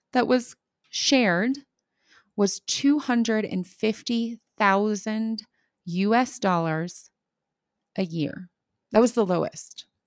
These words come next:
There are coaches out there that meet with C E Os four times a year. The C E O has to fly in, has to commit that time. There are no interruptions.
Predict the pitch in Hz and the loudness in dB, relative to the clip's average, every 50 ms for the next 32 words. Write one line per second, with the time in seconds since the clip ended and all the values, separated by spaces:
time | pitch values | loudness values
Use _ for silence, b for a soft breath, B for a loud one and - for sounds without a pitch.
0 | _ _ _ - 240 294 330 349 311 285 - 214 185 190 - - 247 240 262 262 | _ _ _ 2 4 4 4 4 2 0 0 0 0 0 0 -2 0 0 2 2
1 | 262 254 - 262 262 262 269 285 320 330 - _ _ _ _ _ _ _ _ - | 0 0 0 0 0 0 0 0 -2 -4 -6 _ _ _ _ _ _ _ _ -4
2 | 208 - - 202 196 208 - - 233 233 - - 240 226 226 214 196 185 185 190 | -2 0 0 2 2 0 2 0 0 0 0 0 0 0 0 0 0 2 2 2
3 | 208 220 - - - - - - 196 196 - - 220 220 226 220 220 214 196 180 | 0 -2 -4 -10 -16 -12 -4 -2 -2 -2 -2 -2 -2 -2 -2 -2 -2 -2 -2 -2
4 | 175 175 196 233 294 302 - _ _ - 196 - - 214 208 214 208 196 202 196 | -2 -2 -2 -4 -4 -6 -8 _ _ -6 -4 -2 -2 0 0 0 2 2 0 0
5 | 196 180 - - 185 - - - 165 170 185 208 214 202 208 226 262 277 - _ | -2 -4 -4 -6 -8 -8 -6 -6 -4 -4 -2 -2 -4 -2 -2 -4 -4 -6 -8 _
6 | _ _ _ _ _ _ _ _ - 196 - - - 180 - - 170 165 170 175 | _ _ _ _ _ _ _ _ -4 -4 -4 -4 -6 -6 -6 -4 -2 -2 -2 0
7 | - 233 226 220 - 208 196 202 214 202 180 - 170 170 165 165 165 175 214 240 | 0 0 0 0 -2 -4 -2 -2 -2 -2 -2 -2 -4 -4 -4 -2 0 2 2 2
8 | 233 196 - 185 165 160 156 - - 160 147 170 196 226 - - - | 2 0 -2 -2 -2 -2 -2 -4 -4 -6 -6 -6 -6 -8 -10 -12 -16